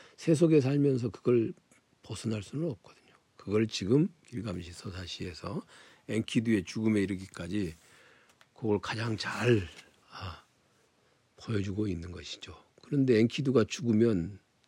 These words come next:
깊은 우정을 나눈 친구인 엔키두가 죽었으니까 혼자 남은 엔-, 길가메시는 이제 방황을 할 수밖에 없고, 그런 방황을 이,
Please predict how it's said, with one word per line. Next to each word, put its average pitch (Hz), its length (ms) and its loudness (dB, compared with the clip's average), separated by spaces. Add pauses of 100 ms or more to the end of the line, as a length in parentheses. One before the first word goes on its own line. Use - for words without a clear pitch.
깊은 - 480 2
우정을 110 320 6
나눈 98 260 0
친구인 107 460 -2
엔키두가 95 540 -10
죽었으니까 101 760 -10 (440)
혼자 143 260 0
남은 117 380 2
엔-, 95 260 -4
길가메시는 107 800 -4
이제 110 400 2 (540)
방황을 107 460 0
할 110 100 -8
수밖에 - 480 -12
없고, 90 340 -12 (280)
그런 113 420 -2
방황을 101 1040 2 (1200)
이, 127 80 4